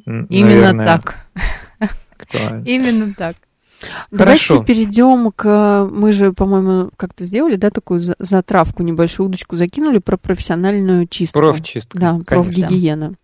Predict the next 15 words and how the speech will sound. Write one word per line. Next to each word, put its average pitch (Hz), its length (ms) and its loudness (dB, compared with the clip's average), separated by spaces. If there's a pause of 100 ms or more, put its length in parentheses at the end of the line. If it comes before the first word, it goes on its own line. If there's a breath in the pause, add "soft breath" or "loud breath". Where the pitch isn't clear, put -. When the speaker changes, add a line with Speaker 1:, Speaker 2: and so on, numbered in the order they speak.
Speaker 3:
Вот 185 240 -2
что - 260 2
это 190 160 2
Speaker 1:
Профгигиена. 185 240 -6
Speaker 3:
такое? 320 200 4
Speaker 2:
Да, 185 200 4
для 180 140 -4
чего 220 220 -2
она 208 120 2
нужна, 180 360 0
Speaker 3:
Да. 151 60 -2
Speaker 2:
расскажу 185 360 0
с - 100 -8
удовольствием. 165 680 -4
М, 180 560 0